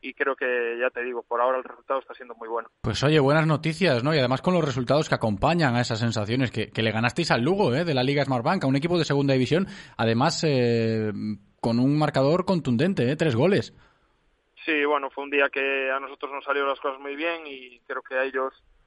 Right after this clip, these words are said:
Speaker 1: no tan bien, pero, pero bueno, es un, un resultado de, de un partido de pretemporada que al final sí que te da para, para tener buenas sensaciones,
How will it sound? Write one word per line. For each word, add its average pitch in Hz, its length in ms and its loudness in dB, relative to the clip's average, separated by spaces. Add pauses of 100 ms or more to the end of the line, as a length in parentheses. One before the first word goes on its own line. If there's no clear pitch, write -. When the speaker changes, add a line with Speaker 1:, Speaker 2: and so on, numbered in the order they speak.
(160)
Speaker 1:
no 147 200 -4
tan 143 200 0
bien, 175 380 -4
pero, 123 420 -2
pero 135 140 -4
bueno, 123 220 -8
es - 100 -16
un, 135 320 -16 (600)
un 156 120 -8
resultado 160 540 2
de, 151 400 -2
de 151 80 -8
un 165 100 -10
partido 160 280 -6
de 156 40 -6
pretemporada 160 600 -2
que 151 100 -8
al 139 60 -8
final 147 440 -10 (220)
sí - 160 -14
que 143 140 -6
te 147 120 -4
da 147 140 2
para, 139 460 -4 (100)
para 139 160 -4
tener 143 220 -6
buenas 147 240 -8
sensaciones, 185 640 -8